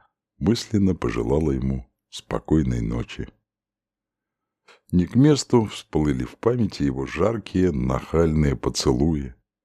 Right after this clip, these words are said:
Как птичка встрепенулось сердце, и так приятно сжалось что-то внутри.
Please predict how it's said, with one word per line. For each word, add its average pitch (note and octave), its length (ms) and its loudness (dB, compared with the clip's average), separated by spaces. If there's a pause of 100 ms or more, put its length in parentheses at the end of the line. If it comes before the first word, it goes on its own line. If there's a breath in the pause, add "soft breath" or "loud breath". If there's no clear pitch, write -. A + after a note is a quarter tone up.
(760)
Как - 260 -2
птичка - 480 -2
встрепенулось - 720 0
сердце, G#2+ 580 -2 (760)
и D#2 60 -6
так G#2 240 -4 (100)
приятно F2+ 640 0
сжалось F#2 480 0
что-то - 480 -6
внутри. D2 600 -2